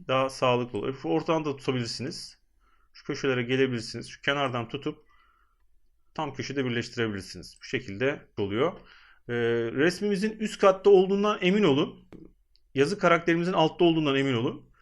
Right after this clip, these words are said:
Resmimiz üstteyken sağ klik yapıp kırpma maskesi oluştur dediğiniz zaman bu şekilde işlemimiz yapılıyor. Bir farklı yöntemi daha var. Ctrl Z ile işlemimi geri alıyorum.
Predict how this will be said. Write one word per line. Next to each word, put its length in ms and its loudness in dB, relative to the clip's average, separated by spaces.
Resmimiz 480 -2
üstteyken 560 -4
sağ 340 2
klik 260 -2
yapıp 280 -2
kırpma 320 0
maskesi 420 2
oluştur 380 -2
dediğiniz 300 2
zaman 420 0
bu 60 -6
şekilde 540 0
işlemimiz 480 -4
yapılıyor. 500 2
Bir 180 -2
farklı 320 4
yöntemi 380 2
daha 220 10
var. 200 6
Ctrl 460 0
Z 100 -2
ile 220 4
işlemimi 420 -4
geri 180 4
alıyorum. 500 0